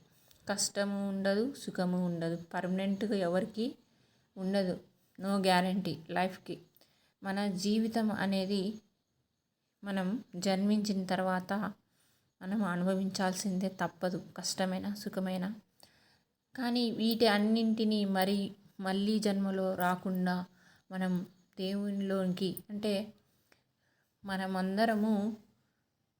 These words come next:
దేవుని యొక్క, అంటే మన అంశ అంటారు. అంటే మనం కొలిచే ఏ దేవుడు అంటే మన, మనం దేవుళ్ళలోని భాగము మనము అనే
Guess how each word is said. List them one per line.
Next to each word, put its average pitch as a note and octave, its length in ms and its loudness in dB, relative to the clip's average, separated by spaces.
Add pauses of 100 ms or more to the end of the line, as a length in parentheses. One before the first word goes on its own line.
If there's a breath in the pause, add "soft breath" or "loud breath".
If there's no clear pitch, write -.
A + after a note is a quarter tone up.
(140)
దేవుని G#3 560 -2 (720)
యొక్క, F#3+ 240 -8 (840)
అంటే G3+ 480 0 (540)
మన G3 380 0 (600)
అంశ G3+ 300 0
అంటారు. F#3+ 480 2
అంటే G3 400 -4 (600 soft breath)
మనం F#3+ 500 -4 (180)
కొలిచే G3+ 640 0
ఏ G3 380 0 (260)
దేవుడు F#3+ 360 2
అంటే G3 560 -2 (380 soft breath)
మన, F#3+ 260 0 (160)
మనం F#3+ 380 2
దేవుళ్ళలోని G#3 680 2
భాగము F#3 800 0
మనము F#3 340 -2
అనే F#3 300 -4